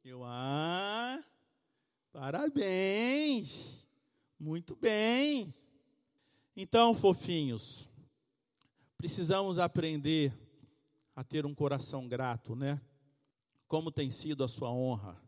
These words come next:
Como tem sido sua obediência ao seu papai e sua mamãe? O Senhor quer converter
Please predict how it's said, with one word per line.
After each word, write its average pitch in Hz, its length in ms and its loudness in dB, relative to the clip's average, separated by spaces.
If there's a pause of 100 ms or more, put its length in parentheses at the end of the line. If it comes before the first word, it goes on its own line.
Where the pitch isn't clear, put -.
(840)
Como 151 240 -2
tem 156 200 -4
sido 160 560 0 (440)
sua 156 340 2
obediência 135 1000 2 (1400)
ao 120 160 0
seu 139 200 2
papai 127 680 -2 (520)
e 117 80 -6
sua 117 220 -2
mamãe? 113 480 -6 (1600)
O - 60 -12
Senhor 143 340 0
quer 165 260 2
converter 160 920 -2